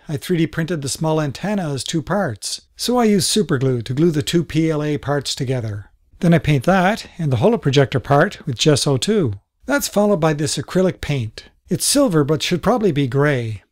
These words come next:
but I use it anyway. I paint the outer part of the radar eye that color, and also the holoprojector. The inside of the holoprojector is painted black. Next, I superglue the radar eye pieces together.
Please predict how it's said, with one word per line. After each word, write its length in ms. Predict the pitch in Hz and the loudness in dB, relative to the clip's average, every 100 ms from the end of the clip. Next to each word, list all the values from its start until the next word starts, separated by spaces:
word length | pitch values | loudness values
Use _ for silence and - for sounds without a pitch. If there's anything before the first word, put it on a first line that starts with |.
| - | -6
but 100 | 240 | -2
I 60 | |
use 240 | 240 190 135 | 0 0 0
it 80 | 135 | -2
anyway. 540 | 131 120 110 107 110 _ _ - | -2 -4 -6 -8 -10 _ _ -10
I 60 | |
paint 260 | 160 170 170 | -4 0 0
the 140 | 170 | 0
outer 220 | 165 170 170 | 0 0 0
part 220 | 165 160 | 2 2
of 40 | |
the 80 | 139 | 2
radar 380 | 139 226 226 180 | 0 0 0 -2
eye 180 | 147 143 | -2 -2
that 220 | 139 - | -4 -6
color, 400 | 143 156 233 214 _ _ - | -4 -4 -4 -8 _ _ -4
and 200 | 202 240 | 0 4
also 280 | 165 156 175 | 2 2 2
the 120 | 160 | 0
holoprojector. 840 | 185 233 147 139 135 117 - 117 101 - | 0 0 0 0 0 -2 -4 -8 -8 -2
The 80 | 165 | -2
inside 320 | 202 196 190 | 2 2 2
of 40 | |
the 100 | 135 | 0
holoprojector 680 | 110 208 214 185 196 202 170 | 0 0 0 0 0 0 0
is 100 | 120 | -2
painted 400 | - 156 170 143 | 0 0 0 -2
black. 540 | 131 117 104 - - _ _ - | 0 0 -2 -8 -16 _ _ -6
Next, 320 | 226 262 - | -4 -4 -2
I 80 | 208 | -2
superglue 540 | - 226 - 175 202 | 0 -2 -2 2 2
the 80 | 170 | 2
radar 360 | 135 160 170 165 | 2 2 2 2
eye 220 | 151 156 | -2 -4
pieces 380 | 131 151 - 139 | -2 -4 -2 -6
together. 540 | 131 123 107 101 98 | -4 -4 -4 -6 -10